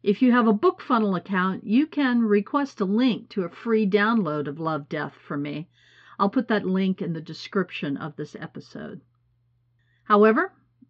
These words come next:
my other giveaway of a short story reader magnet is available and running smoothly. The short story Out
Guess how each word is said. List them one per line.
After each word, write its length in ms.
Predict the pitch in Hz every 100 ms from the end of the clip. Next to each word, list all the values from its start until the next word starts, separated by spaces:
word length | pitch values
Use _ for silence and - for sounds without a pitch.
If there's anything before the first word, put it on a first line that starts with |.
| _
my 500 | - 185 190 185 180 -
other 300 | 220 247 220
giveaway 720 | 185 180 175 151 147 151 247
of 160 | - 147
a 40 |
short 380 | 175 - 185 -
story 440 | - - 170 165
reader 340 | 160 202 254 196
magnet 520 | 170 151 151 214 240 -
is 340 | 196 202 208
available 600 | 233 220 208 208 277 359
and 260 | 185 175 165
running 340 | 180 214 247
smoothly. 680 | 240 - 285 208 - - 180 _ _ _ _ _ _ _
The 80 | -
short 340 | 220 - 339 349
story 640 | - - 233 220 214 202 -
Out 420 | 196 226 -